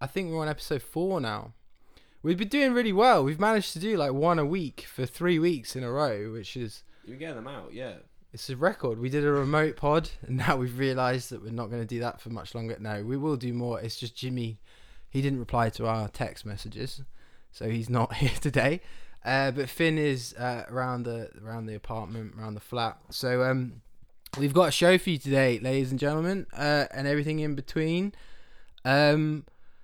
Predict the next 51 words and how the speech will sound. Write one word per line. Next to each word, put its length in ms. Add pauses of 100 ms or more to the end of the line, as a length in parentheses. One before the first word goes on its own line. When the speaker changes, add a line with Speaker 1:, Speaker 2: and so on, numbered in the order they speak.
(180)
Speaker 1:
we, 400
uh, 500
so 160
we've 280
done 160
a 40
lot 240
of, 160
"What? 380
What's 160
going 300
on, 100
everybody? 560
Uh, 300
yeah, 260
this 160
is, 220
we're 100
doing 240
that. 280
We've 140
been 120
doing 140
that 200
a 20
lot." 320
Uh, 340 (520)
uh, 300
uh, 340
uh, 40
we're 180
kinda, 580 (160)
we 140
were 40
gonna 300 (380)
break 240
away 240
from 220
that 260
for 160
the, 100
'cause 140
Jimmy's 320
not 160
here, 260
and 80
those 160
are 60
his 180
characters. 720 (180)
Speaker 2:
Mm. 140